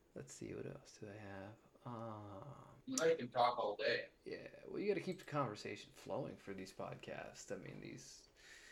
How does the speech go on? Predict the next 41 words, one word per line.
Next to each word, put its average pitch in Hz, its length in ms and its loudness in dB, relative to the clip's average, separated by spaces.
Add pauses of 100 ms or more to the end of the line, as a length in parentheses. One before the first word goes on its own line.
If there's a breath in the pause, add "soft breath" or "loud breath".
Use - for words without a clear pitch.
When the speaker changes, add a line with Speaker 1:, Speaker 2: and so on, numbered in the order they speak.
(320 loud breath)
Speaker 1:
let's - 140 0
see, 123 240 2
Speaker 2:
Oh, 113 60 8
Speaker 1:
let's 151 60 12
Speaker 2:
I 156 60 12
Speaker 1:
see 156 60 12
Speaker 2:
don't 135 120 8
Speaker 1:
who's, 110 180 4 (260)
huh? 107 220 4 (280)
Speaker 2:
Oh, - 180 0 (240)
I - 160 12
don't - 180 8
wanna 131 340 6 (280)
dominate 123 540 8
the 127 60 4
conversation. 117 600 4
If 98 140 -2
there's - 220 2
something - 400 8
you 120 60 4
wanna 101 220 4
talk - 320 8
about, 98 340 2 (380)
Speaker 1:
I 127 60 2
have 110 280 2
Speaker 2:
bring 120 140 10
it 107 100 8
up. 98 120 12
Speaker 1:
nothing 95 140 4
right 98 100 4
Speaker 2:
Otherwise, 113 240 12
Speaker 1:
now. 95 120 4
Speaker 2:
I 95 140 4 (720)
definitely 131 560 4
talk - 260 -2
about - 220 -4
stuff. 98 220 -2 (720)
Speaker 1:
I'm 113 140 -4 (160)
drawing 101 280 0
a 98 60 -4
big 104 320 2